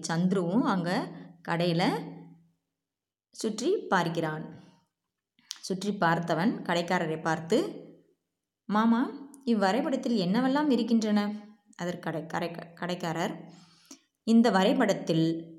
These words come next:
தமிழ்நாட்டில் உள்ள வரலாற்று சிறப்புமிக்க இடங்கள் உள்ளன." வரலாற்று சிறப்புமிக்க இடங்கள் என்றால் என்ன?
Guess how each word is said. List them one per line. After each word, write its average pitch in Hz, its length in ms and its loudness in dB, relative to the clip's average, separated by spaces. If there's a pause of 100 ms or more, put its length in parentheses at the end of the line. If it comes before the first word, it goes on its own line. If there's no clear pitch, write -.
(120)
தமிழ்நாட்டில் 262 520 4
உள்ள 226 160 4
வரலாற்று 233 480 2
சிறப்புமிக்க 190 440 0
இடங்கள் 175 320 2
உள்ளன." 160 580 0 (1600)
வரலாற்று 339 460 0
சிறப்புமிக்க 302 460 2
இடங்கள் 247 240 4
என்றால் 233 360 4
என்ன? 214 540 2